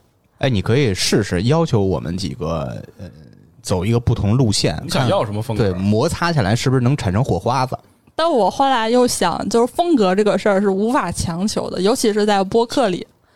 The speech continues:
Speaker 3: 就比如说你是一个什么样的人，那你在播客里，你大概率你只能说是可能把你的某一部分给放大，你不可能变成另外一个人。
Speaker 1: 哦。
Speaker 3: 如果装一期我都觉得很难，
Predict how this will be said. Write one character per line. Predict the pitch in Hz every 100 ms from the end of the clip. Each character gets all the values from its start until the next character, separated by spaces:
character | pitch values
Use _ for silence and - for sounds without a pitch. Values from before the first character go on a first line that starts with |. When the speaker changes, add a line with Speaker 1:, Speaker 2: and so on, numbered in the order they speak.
| _
Speaker 3:
就 | - 311
比 | 226
如 | 190
说 | 220 277
你 | 240 175
是 | 196 262
一 | 240
个 | 208 220 226
什 | 190
么 | 190
样 | 220 202
的 | 180
人， | 180 202
那 | 262
你 | 240
在 | - 220
播 | 226
客 | 269 285
里， | 208
你 | 175
大 | - 294
概 | 262 220
率 | 226
你 | 233
只 | 254 185
能 | 180
说 | 196 240
是 | 254 240 - -
可 | -
能 | 202
把 | 226 240
你 | 240 180
的 | 190
某 | 214 180
一 | 190
部 | 254
分 | 247
给 | 220
放 | - 285 269
大， | 311 339 - _ _ _ _
你 | - 220
不 | 226 311
可 | 269
能 | 202 214
变 | 311 269
成 | 202 185
另 | 240
外 | 240 226
一 | 180
个 | 180 -
人。 | - - _ _ -
Speaker 1:
哦。 | 98 95 101 110 110 95
Speaker 3:
如 | 233
果 | 262
装 | 240 285 285
一 | 302 269
期 | - - 269
我 | 285 202
都 | 180
觉 | 185 190
得 | 196
很 | 202 185
难， | 180 185 190